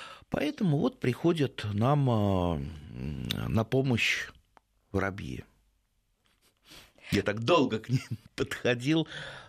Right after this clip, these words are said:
А, это одна из немногих птиц, которая как раз очень любит, э, личинку цветоеда. Э, и если вы понаблюдаете,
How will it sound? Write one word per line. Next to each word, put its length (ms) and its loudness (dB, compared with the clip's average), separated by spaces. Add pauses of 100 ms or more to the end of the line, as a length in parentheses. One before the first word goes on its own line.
А, 300 2
это 320 2
одна 340 2
из 100 0
немногих 420 2
птиц, 300 -4
которая 440 2
как 180 -2
раз 300 0
очень 500 4
любит, 500 0
э, 280 4
личинку 420 0
цветоеда. 840 -2 (540)
Э, 280 4
и 140 2
если 400 2
вы 220 4
понаблюдаете, 1600 2